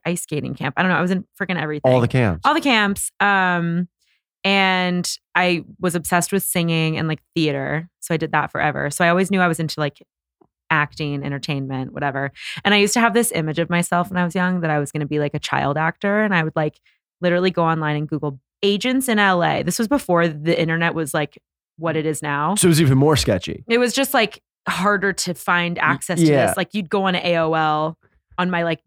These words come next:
Speaker 1: Dell, <laughs> you know what I mean? Like,
Speaker 2: And the
Speaker 1: desktop
Speaker 2: dial-up.
Speaker 1: computer.
Speaker 2: Yeah,
Speaker 1: Yeah, I
Speaker 2: yeah,
Speaker 1: don't even
Speaker 2: yeah.
Speaker 1: know. And I would, like, take pictures of myself in the backyard. I am the same person as I am
Speaker 2: That's
Speaker 1: today, honestly.
Speaker 2: amazing.
Speaker 1: This was, I was really young, and I would send them to C V S and get them developed, and then I would mail them to the addresses I found online.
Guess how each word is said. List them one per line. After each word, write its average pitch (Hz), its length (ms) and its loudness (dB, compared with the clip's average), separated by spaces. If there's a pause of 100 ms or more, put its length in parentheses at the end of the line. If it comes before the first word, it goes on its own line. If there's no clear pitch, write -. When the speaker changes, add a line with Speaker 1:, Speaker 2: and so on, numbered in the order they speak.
Speaker 1:
Dell, 160 600 -2 (120)
<laughs> - 520 -20
you 247 80 2
know 233 80 4
what 226 80 2
I 226 40 4
mean? 208 120 2
Like, 190 160 0
Speaker 2:
And 196 100 -10
the 202 80 -8
Speaker 1:
desktop 147 400 4
Speaker 2:
dial-up. 135 320 4
Speaker 1:
computer. 151 400 2
Speaker 2:
Yeah, - 0 -
Speaker 1:
Yeah, 220 180 2
I - 20 2
Speaker 2:
yeah, 214 60 4
Speaker 1:
don't 143 120 4
even - 140 4
Speaker 2:
yeah. 208 80 2
Speaker 1:
know. - 360 -8
And 240 120 4
I 240 80 2
would, 233 160 0
like, 208 280 0 (220)
take 220 380 -2
pictures 277 400 0
of 226 100 0
myself 196 460 0
in 185 60 -2
the 180 80 -2
backyard. 175 400 0 (100)
I 247 120 4
am 262 340 2
the 226 100 4
same 185 260 2
person 165 340 0
as 170 140 0
I 175 80 2
am 170 180 2
Speaker 2:
That's 143 180 4
Speaker 1:
today, 170 80 6
honestly. - 400 4
Speaker 2:
amazing. - 140 -6 (280)
Speaker 1:
This 233 160 2
was, 247 100 4
I 196 60 4
was 185 160 0
really 175 200 0
young, 170 200 0
and 175 100 -2
I 175 60 2
would 170 160 -2
send 185 300 0
them 202 140 2
to 233 100 -2
C 196 180 -2
V 180 160 2
S 160 280 2
and 175 220 -2
get 180 180 -2
them 185 100 0
developed, 156 420 0
and 175 100 0
then 170 80 0
I 165 100 2
would 165 140 0
mail 165 440 2
them 156 260 0
to - 100 -6
the 156 120 0
addresses 151 460 0
I 151 100 2
found 151 260 0
online. 151 600 -2